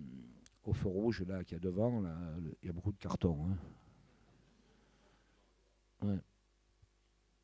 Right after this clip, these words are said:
Alors, Claude Viali, Claude Viala m'a dit, « C'est incroyable. » Il me dit, « Ce bâtiment, », j'ai dit, « Tu vois, vous voyez, maintenant je le tutoie, je dis, il n'a pas d'échelle. On ne sait pas quelle longueur, quelle hauteur il a. »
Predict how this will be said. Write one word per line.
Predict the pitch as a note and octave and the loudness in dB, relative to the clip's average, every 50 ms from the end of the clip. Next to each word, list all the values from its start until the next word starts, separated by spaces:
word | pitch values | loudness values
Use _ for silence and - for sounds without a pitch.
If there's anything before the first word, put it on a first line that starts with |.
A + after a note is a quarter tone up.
| _ _ _ _ _ _ _ _ _ _ _ _ _ _ _ _ _ _ _ _ _ - - _ - - - - - | _ _ _ _ _ _ _ _ _ _ _ _ _ _ _ _ _ _ _ _ _ -20 -20 _ -20 -20 -20 -6 2
Alors, | - B2 C3+ C3 - | 8 10 10 10 12
Claude | - D#3 C#3 | 12 10 12
Viali, | C3 C3 C3+ B2 C3+ D3+ D3 - - - - - - | 12 10 6 6 6 4 2 2 0 -4 -10 -10 2
Claude | - - B2 A#2 | 8 8 8 10
Viala | A#2+ A#2+ A2 G#2 A2+ B2 C3 | 10 8 8 10 10 8 8
m'a | A#2+ A2+ G2 | 8 6 4
dit, « | F2+ G2 A2+ | 4 4 2
C'est | G2+ - F#2 F2 - - | 2 2 0 -2 0 2
incroyable. » | A2+ G#2 - - G2 G2 G#2 A2+ A#2 | 0 2 4 4 4 4 4 4 4
Il | A2 | 4
me | G2+ F#2+ | 4 4
dit, « | F2+ F2+ G2 G2 | 4 2 2 0
Ce | F#2 - A2 | 2 2 2
bâtiment, », | G2+ G#2+ G#2 - - - G#2+ A2 B2 C#3 D#3 D#3 B2+ F#2+ - | 2 2 2 2 2 0 2 4 4 4 4 2 0 -2 -4
j'ai | - F2 | -4 -4
dit, « | F2+ F#2+ F2+ | -4 -4 -4
Tu | - G2+ | -2 0
vois, | G#2 A2+ C3+ D#3 D#3+ C#3 - - _ _ - | 2 4 4 2 0 -4 -8 -12 _ _ -6
vous | F2+ F#2+ A2+ A2+ | -2 0 2 4
voyez, | G#2 G2 G2 G2 G#2+ A#2+ B2+ | 4 2 2 2 2 2 2
maintenant | A2+ F#2+ - G2+ F#2+ F#2+ | 2 2 0 2 2 2
je | F2 F2+ F#2+ | 4 4 4
le | F2+ | 4
tutoie, | - G2 F#2 - B2 B2 A#2+ | 4 0 -2 -2 0 0 2
je | G#2 F2+ | 2 0
dis, | F2+ - - - - - - - - - | -2 -6 -10 -16 -20 -20 -20 -20 -12 -4
il | - A2 | 0 4
n'a | A#2 A#2 | 4 4
pas | - - C3 | 6 6 8
d'échelle. | B2+ C3+ A#2+ G2+ - D#3 C#3 A#2+ G#2+ F2 - - - - _ _ _ _ _ _ _ _ _ _ _ _ - | 10 10 10 10 8 6 6 4 0 -4 -8 -10 -20 -20 _ _ _ _ _ _ _ _ _ _ _ _ -12
On | |
ne | F#2+ | -6
sait | F2 - G#2 | -2 0 2
pas | - A#2+ A#2 | 2 2 2
quelle | - - G#2+ G#2 | 2 0 0 2
longueur, | G#2 G2+ G#2+ G#2 A#2 A2+ - | 2 2 2 2 0 -2 0
quelle | - G2+ F#2+ | 0 0 0
hauteur | F2+ - - F#2+ F2 | 0 0 -2 -2 0
il | F#2 F2+ G2 | 0 0 0
a. » | G#2+ C3 C#3+ | 0 0 0